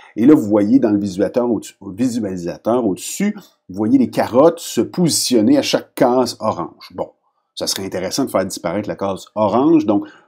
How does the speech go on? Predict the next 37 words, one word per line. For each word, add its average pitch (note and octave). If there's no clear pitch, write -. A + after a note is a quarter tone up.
pour G#3
faire D3
disparaître A#2
la F2+
case C#3+
orange, G#2
dans F2
le E2+
fond, F#2+
on F2+
veut E2+
remplacer A#2+
une A2+
case F#2+
orange F2
par E2
une D#2
carotte, A#2+
on C#3+
retourne F#3
dans F3+
le F#3
menu F#3+
scène F3+
et B2+
cette -
fois-ci, C3
on B2
va A#2
aller, A#2
euh, G2+
dans F#2+
le G2+
fond, C3
définir A2+
une G2+
tuile, C3+